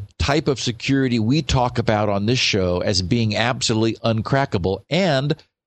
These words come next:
it has been cracked. That, I mean, all of the cell phone technologies have been cracked. So there's no question that, you know, N S A people and, and, you know, even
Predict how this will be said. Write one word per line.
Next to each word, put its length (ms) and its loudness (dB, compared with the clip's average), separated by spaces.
it 100 2
has 280 2
been 220 -2
cracked. 580 -4
That, 240 -4
I 40 0
mean, 240 0
all 300 2
of 140 -4
the 100 0
cell 300 0
phone 420 -2
technologies 580 -2
have 140 -2
been 160 -4
cracked. 380 -6
So 120 -6
there's 320 2
no 200 2
question 720 -2
that, 220 -2
you 60 -6
know, 220 0
N 140 0
S 220 0
A 240 2
people 580 0
and, 240 0
and, 340 -2
you 60 -2
know, 220 0
even 400 0